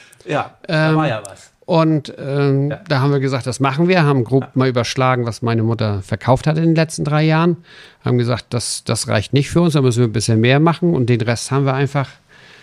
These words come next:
Speaker 2: gesagt, „Das wird schon irgendwie werden.“
Speaker 1: Wann kam Jan das erste Mal ins Spiel?
Speaker 2: Das war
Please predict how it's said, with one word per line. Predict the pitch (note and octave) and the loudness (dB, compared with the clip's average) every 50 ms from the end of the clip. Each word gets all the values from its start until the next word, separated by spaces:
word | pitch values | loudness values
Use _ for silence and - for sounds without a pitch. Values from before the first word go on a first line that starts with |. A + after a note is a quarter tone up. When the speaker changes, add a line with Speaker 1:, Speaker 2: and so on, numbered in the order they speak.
| - _ _ _ _ - | -20 _ _ _ _ -6
Speaker 2:
gesagt, | B2+ A#2+ A2+ C3 B2 - - | -4 -2 -2 -2 -4 -2 -4
„Das | A2 - | -4 -2
wird | C#3 C3 - | -2 -2 -2
schon | - - C#3 | 0 0 0
irgendwie | C#3 C3 C#3 D3 D3+ C#3+ | 0 2 2 2 2 2
werden.“ | D3 B2 G2 F2 E2 D2 - _ - - - - - - - - - | 2 0 0 -2 -6 -12 -16 _ -20 -20 -20 -20 -20 -20 -20 -12 -6
Speaker 1:
Wann | C#3 F3 G#3+ | -6 -6 -4
kam | G#3 - A3+ A#3 A3+ | -4 -6 -8 -6 -6
Jan | A3 A3 A3+ A3 | -6 -6 -6 -6
das | E3+ - | -8 -8
erste | - A#2 G#2+ G#2+ - A#2 | -8 -10 -14 -12 -10 -8
Mal | G#2+ G2+ G2+ G2+ | -8 -8 -8 -10
ins | G2 G2 - - - | -12 -16 -18 -20 -20
Spiel? | - - - A#2 G#2 F#2+ F2 - - | -20 -18 -16 -14 -14 -14 -16 -16 -14
Speaker 2:
Das | - - F#2 - - | -10 -10 -8 -8 -6
war | A2 A2 - | -4 -4 -4